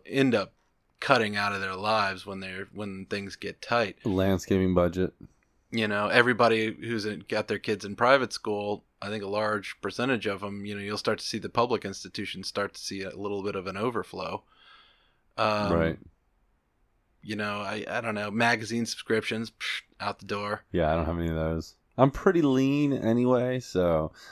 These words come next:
Speaker 2: I think for, to feel happy, given anything else that's going on in the world, I feel like my home,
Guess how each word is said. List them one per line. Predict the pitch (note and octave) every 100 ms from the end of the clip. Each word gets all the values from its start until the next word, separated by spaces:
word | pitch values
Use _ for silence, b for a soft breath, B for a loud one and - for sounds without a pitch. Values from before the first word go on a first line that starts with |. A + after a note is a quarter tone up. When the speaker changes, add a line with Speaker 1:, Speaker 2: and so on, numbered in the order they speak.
| B -
Speaker 2:
I |
think | F#2+ A2+ F#2 - - G2+
for, | - G2+ F#2 - - _ - - F2 _
to | -
feel | - - A2 G#2+ G#2
happy, | - F2+ F#2+ - G#2 G#2
given | F2+ F2 F2 F#2 F2+ E2 -
anything | F#2 F#2 F2
else | E2+ E2+ -
that's |
going | - E2+ E2
on | E2
in |
the | D#2+
world, | D#2 D#2+ D#2+
I |
feel | D2 D#2+
like | C#2
my | D2+ D2
home, | F2 E2 D#2+ F2